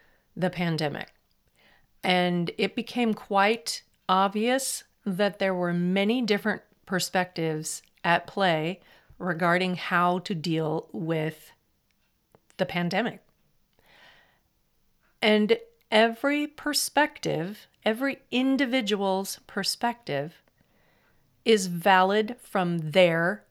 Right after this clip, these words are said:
viewpoint. I want you to hear me say that. Every perspective is valid from their viewpoint.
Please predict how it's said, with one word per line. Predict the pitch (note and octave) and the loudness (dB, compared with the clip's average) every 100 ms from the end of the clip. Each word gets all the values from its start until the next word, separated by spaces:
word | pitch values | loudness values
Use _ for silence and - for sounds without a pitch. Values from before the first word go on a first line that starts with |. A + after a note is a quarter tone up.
| _ _ - | _ _ -16
viewpoint. | D3 F#3+ F3+ - - - _ _ _ _ _ _ _ - | -4 0 0 -4 -10 -12 _ _ _ _ _ _ _ -6
I | E3+ | -2
want | F3 G3 - | 2 0 0
you | C4 | -2
to | C4+ | -2
hear | A#3 A#3+ | -2 0
me | A3+ G#3+ | 0 0
say | - G3+ G3+ | -2 -2 -2
that. | D#3 - _ _ _ _ _ _ _ _ - | -2 -6 _ _ _ _ _ _ _ _ 2
Every | G3 F#3+ A#3 C4+ D4 | 2 2 -2 -2 -4
perspective | - - C#4+ - A3+ G#3+ G#3+ G#3+ G#3 - | -6 -6 -6 -4 -4 -4 -4 -4 -4 -6
is | F#3+ F3 | -6 -4
valid | E3 F3 F#3 F#3 G3 G3 G3+ | -4 2 4 4 2 -2 -8
from | - - G3 F3+ F3+ - | -16 -2 2 2 0 -6
their | F#3 D#3 F#3 F3+ F#3 G3 - | -10 -2 2 2 2 -2 -8
viewpoint. | D#3+ F#3 F3+ - D#3+ | -8 -6 -6 -6 -8